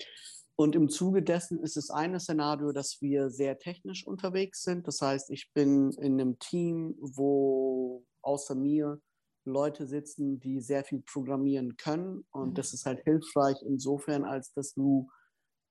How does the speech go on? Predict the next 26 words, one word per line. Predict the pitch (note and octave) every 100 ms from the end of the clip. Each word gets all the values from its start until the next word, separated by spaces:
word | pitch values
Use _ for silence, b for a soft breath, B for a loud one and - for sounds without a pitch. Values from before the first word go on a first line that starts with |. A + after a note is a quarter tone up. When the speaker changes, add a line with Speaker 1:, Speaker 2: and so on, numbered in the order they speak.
| -
Speaker 1:
auf | D3 - -
andere | E3 D#3+ D3+ -
Arten, | C#3 D3 - C#3+ C#3 C#3 C3 - _ -
Mittel | C#3 D3+ D3+ D3 C#3
und | C3 B2
Wege | D3+ D3 C3+ B2+
recherchieren | - C3+ - E3 G3
kannst. | - F3+ F3+ - -
Also | A#2+ A2+
zum | - A#2
Speaker 2:
Mhm. |
Speaker 1:
Beispiel | B2 - B2+
direkt | C3+ B2+ -
in | A2+
Datenbanken, | C3 C#3 D3+ D3 C3+ C3 - A#2+
wo | A#2+
du | A#2+
ein | A#2+ B2 -
Computerprogramm | B2 A#2+ D#3 D#3 C#3+ C#3+ - _ _ _ - D3+ B2+ C3 C3
schreibst, | C3 C3+ B2+ - B2+
wo |
du | C3
sagst, | C3 B2 -
hey, | C#3+ C#3
da | C3
sind | B2+ C3 B2